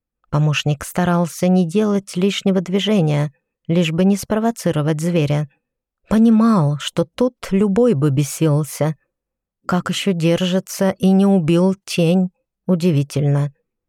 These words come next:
Разве что у главы есть свои причины. Окно с шумом распахнулось, впуская ночную прохладу. На подоконник с размаху уселся наёмник, мотая ногами, и заявил:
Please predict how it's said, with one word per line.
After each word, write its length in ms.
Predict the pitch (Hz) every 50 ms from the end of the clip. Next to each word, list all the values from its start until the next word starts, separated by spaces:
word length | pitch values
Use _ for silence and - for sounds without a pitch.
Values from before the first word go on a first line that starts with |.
| _ _ _ _ _ _ -
Разве 460 | 165 160 160 160 156 139 - 156 160
что 260 | 143 - - - 160
у 100 | 160 156
главы 360 | 147 160 156 165 165 165 170
есть 340 | 165 160 160 160 151 - -
свои 320 | - - 160 165 165 165
причины. 1040 | 147 - 156 - 147 139 - - - - - 196 220 220 196 160 147 143 139 143 139 _ _ _ _ _ _ _ _ _ _ _ _ _ _ _ _ _ _
Окно 320 | - 170 - - 233 254 247
с 40 |
шумом 420 | - - - - 214 202 180 170 156
распахнулось, 760 | 151 151 - - 143 143 - - 196 214 240 226 214 202 -
впуская 560 | - - - 151 143 - - - 156 170 185 185
ночную 560 | 165 156 143 - - - 156 160 165 156 139
прохладу. 720 | 151 147 147 139 - - 160 151 147 151 143 147 151 151 - _ _ _ _ _ _ _ _ _ _ -
На 160 | 175 175 160
подоконник 800 | - 170 131 156 147 143 - 165 180 208 226 233 240 233 - -
с 140 | - -
размаху 680 | 175 170 175 160 139 151 151 160 170 190 196 - - 233
уселся 580 | 208 190 - - 196 196 214 214 - - 233
наёмник, 720 | 233 247 240 214 175 165 156 156 151 151 151 151 139 - 156
мотая 400 | 156 156 151 - 151 151 151 147
ногами, 580 | 151 151 151 139 151 151 151 147 151 151 143 _ _ _ _ _ _ _
и 100 | - 226
заявил: 600 | 226 196 220 233 226 214 175 147 139 139 139 139